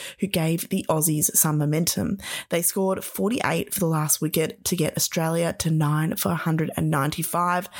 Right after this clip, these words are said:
Starc then got a wicket in his first over, and the wickets just kept coming. New Zealand were bowled out for eighty-two, their second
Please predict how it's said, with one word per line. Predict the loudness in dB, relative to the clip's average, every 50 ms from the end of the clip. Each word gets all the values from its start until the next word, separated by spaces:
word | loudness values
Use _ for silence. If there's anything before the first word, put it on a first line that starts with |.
| -12 -10 -6
Starc | -2 -2 0 2 2 2 2 0 -2 -4
then | -2 0 0 0
got | 2 0 0
a | 2
wicket | 2 0 0 0 -2 0
in | 0 2
his | 2 2 2 0
first | 0 2 2 2 0 0 0 0
over, | 0 0 0 0 0 0 0 -2 -6 -10 -12 -12 -12 -14 -8 -2
and | 2 2
the | 2
wickets | 2 2 0 0 0 0 2 4 4 4 4
just | 4 2 2 2 2
kept | 2 2 0 0 0 -2 -2
coming. | 0 0 2 2 2 0 -2 -4 -4 -6 -6 -6 -6 -8 -8 -4
New | 0 0 2
Zealand | 2 2 2 2 2 0 0 0
were | -2 0
bowled | 2 2 2 2 2
out | 2 0 0 -2
for | -4 -4 0
eighty-two, | 0 0 2 0 0 -2 -2 0 0 0 2 2 0 -2 -4 -4 -2
their | 0 2 4
second | 4 4 2 2 2 0 0 0 0